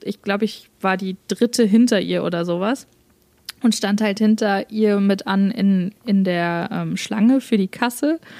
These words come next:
Und weil ja Social Distancing ist, siehst du ja jeden Einzelnen momentan so schön und kannst das alles so schön beobachten, ne? Oh, und dann sch-, sitzt dieser Hund halt so zehn Meter weiter vor ihr, so bei den anderen Leuten so da.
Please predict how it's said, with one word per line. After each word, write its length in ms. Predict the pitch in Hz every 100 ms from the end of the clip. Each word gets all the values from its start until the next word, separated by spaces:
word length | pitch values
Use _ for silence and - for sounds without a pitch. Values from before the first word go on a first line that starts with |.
| - - - - _
Und 320 | 226 220 208
weil 120 | 208
ja 80 | 208
Social 360 | 220 226 - 202
Distancing 520 | 254 - 233 233 214
ist, 200 | 214 -
siehst 300 | 220 285 -
du 40 | 208
ja 140 | 202
jeden 320 | 190 208 190
Einzelnen 580 | - 202 202 202 180 180
momentan 600 | 175 180 185 - 202 185
so 120 | 185
schön 300 | - 208 180
und 80 | 190
kannst 260 | 233 214 214
das 120 | 180
alles 260 | 196 220
so 100 | -
schön 320 | 226 262 254 233
beobachten, 800 | 233 220 262 220 196 - 247
ne? 160 | 240 277 - - _ _ _ _ 494 466 392 339 330 _
Oh, 460 | 415 392 392 370 294
und 140 | 294
dann 180 | 302 302
sch-, 260 | - - -
sitzt 400 | 233 294 302 -
dieser 300 | 269 254 233
Hund 340 | 254 277 339 -
halt 200 | 240 240
so 80 | 226
zehn 260 | - 254
Meter 300 | 247 247 226
weiter 280 | 220 226 220
vor 280 | - 240 269
ihr, 240 | 277 294
so 120 | 226 208
bei 180 | 208
den 180 | 214 226
anderen 400 | 220 247 269 226
Leuten 480 | 208 214 247 - 185
so 240 | 165 175
da. 360 | 185 180 202